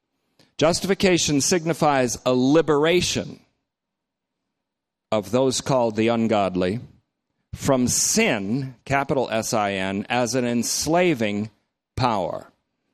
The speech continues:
Justification signifies a liberation of the ungodly from sin as an enslaving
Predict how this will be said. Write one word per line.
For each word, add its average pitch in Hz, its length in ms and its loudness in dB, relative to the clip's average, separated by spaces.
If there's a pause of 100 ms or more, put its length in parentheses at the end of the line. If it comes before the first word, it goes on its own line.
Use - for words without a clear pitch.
(520)
Justification 147 800 0
signifies 139 720 0
a 117 140 0
liberation 135 960 4 (1300)
of 127 160 0
the 123 240 2
ungodly 123 920 2
from 110 300 0
sin 107 760 0 (840)
as 127 460 0
an 123 160 2
enslaving 135 1080 2